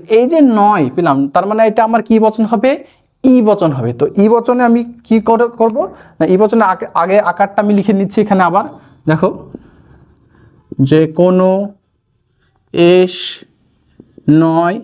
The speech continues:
পি। তো আমি যদি এলএফ করি, তো এলএফে আমাকে শুধু যা ডাইরেক্ট এলএফ করবো, তাহলে এখানে কোনো রয়েছে, তুমি কোনো বসিয়ে দেবে, ঠিক আছে। তারপরে রয়েছে দেখো এসের জায়গায় হচ্ছে কি দেবতা, অর্থাৎ কি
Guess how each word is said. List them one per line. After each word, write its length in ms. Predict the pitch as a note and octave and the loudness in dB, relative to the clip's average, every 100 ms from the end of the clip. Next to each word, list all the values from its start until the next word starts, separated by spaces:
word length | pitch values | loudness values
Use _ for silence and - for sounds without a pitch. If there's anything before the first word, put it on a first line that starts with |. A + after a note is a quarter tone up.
| _ _ _ | _ _ _
পি। 100 | A#3 G#3 - - _ | 0 0 -2 -12 _
তো 60 | - D#3 | -2 0
আমি 120 | F3+ | 0
যদি 120 | F#3 G#3 F#3+ | 0 0 2
এলএফ 240 | G3 G3+ - | 2 0 0
করি, 160 | F#3+ A3+ E4 _ _ _ _ _ - _ _ _ - | 0 0 -4 _ _ _ _ _ -20 _ _ _ -2
তো 20 | D#3 | 0
এলএফে 240 | F3+ G3 A3 | 2 2 0
আমাকে 200 | G#3 G#3 G#3+ | 0 0 -2
শুধু 140 | G#3+ G#3+ F#3 | 0 0 0
যা 80 | G3+ F3+ | 0 0
ডাইরেক্ট 240 | F3 G3 G3+ | -2 -2 -2
এলএফ 180 | F3+ F3+ F#3+ | -2 -2 -2
করবো, 160 | F#3+ C4+ - _ | -2 -4 -12 _
তাহলে 140 | - | -2
এখানে 160 | - G3 G3 | 0 0 0
কোনো 180 | F#3+ G3 G3 | 0 2 4
রয়েছে, 240 | G3+ G3 G#3+ G#3+ | 2 2 -2 -2
তুমি 120 | F#3+ F#3 | -2 0
কোনো 160 | F#3+ F#3 F#3 | 0 2 0
বসিয়ে 200 | F3+ F#3 | 0 0
দেবে, 140 | F#3 A3 A#3 _ _ _ _ _ _ _ _ _ _ _ - | 0 -2 -6 _ _ _ _ _ _ _ _ _ _ _ -2
ঠিক 80 | G#3+ | 0
আছে। 120 | A3+ G#3+ C#3+ - _ _ _ _ _ - | 2 0 -4 -10 _ _ _ _ _ -4
তারপরে 340 | E3 E3+ F#3+ G3 | -2 0 0 2
রয়েছে 200 | G3 G3 G3 | 2 2 0
দেখো 180 | G3 A3+ D4 - _ _ _ _ _ _ _ - | 0 -2 -4 -8 _ _ _ _ _ _ _ -2
এসের 280 | F#3+ F#3+ G3+ | -2 0 0
জায়গায় 200 | G#3 G#3+ G#3+ | 2 2 0
হচ্ছে 180 | G#3 B3+ B3 - _ | -2 -4 -4 -12 _
কি 100 | A#3 D#4 - - _ - D3+ | -2 -2 -4 -20 _ -4 0
দেবতা, 360 | G3+ G3 C3+ A#2 A#2+ | 2 2 0 -2 -2
অর্থাৎ 200 | C#3+ F3+ | -2 -2
কি 60 | - | 0